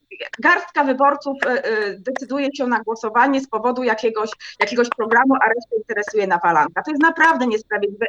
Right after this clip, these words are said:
i myśmy naprawdę jako społeczeństwo zrobili olbrzymi krok ku temu, żeby się interesować naszą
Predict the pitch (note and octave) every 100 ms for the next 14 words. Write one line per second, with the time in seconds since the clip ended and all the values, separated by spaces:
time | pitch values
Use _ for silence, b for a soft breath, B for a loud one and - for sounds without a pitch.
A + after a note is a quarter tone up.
0 | C4+ C#4 D#4 C#4+ - C#4 C4+ C4 C4+ -
1 | A3+ A3+ A#3+ A#3+ C4 A3 A3 - _ C4
2 | B3+ D#4+ D4+ - C#4+ B3+ A3+ E4 F4+ C#4
3 | C#4+ A#3+ C4 - - C4+ C4+ C#4 C4+ A#3+
4 | C4 A#3 A3+ G#3 G#3+ C4 B3 B3 A#3+ B3
5 | A3+